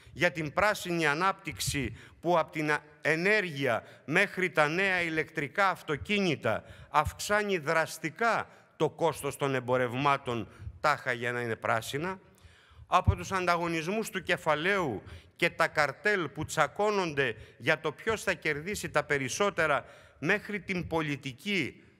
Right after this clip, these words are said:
της λεγόμενης εξωστρέφειας που εκτινάσει το κόστος για το λαό, σε όλα αυτά που ξαφνικά γίνονται διεθνώς εμπορεύσιμα, από τις παραλίες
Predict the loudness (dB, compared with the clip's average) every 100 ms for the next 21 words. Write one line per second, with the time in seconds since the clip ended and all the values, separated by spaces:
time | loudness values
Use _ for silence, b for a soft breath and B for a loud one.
0 | -14 -10 -6 0 0 2 0 0 0 -2
1 | -4 -4 -4 -2 -4 -2 0 2 0 -2
2 | -4 -4 -6 B B B -4 -2 -2 -4
3 | -4 0 0 0 -2 -4 -2 -2 0 0
4 | 0 -4 -4 -2 -2 0 2 2 2 -2
5 | B B B -10 -2 0 2 0 -2 -2
6 | -2 -2 -4 -2 -2 -2 -2 2 0 0
7 | B B -16 -6 -2 0 0 0 2 2
8 | -2 -10 -10 -2 0 0 -2 -2 0 0
9 | -4 -14 b b -2 0 2 4 2 0
10 | -6 -4 -6 -8 B B B -2 0 0
11 | -6 -8 -4 0 2 2 0 0 2 0
12 | -4 -10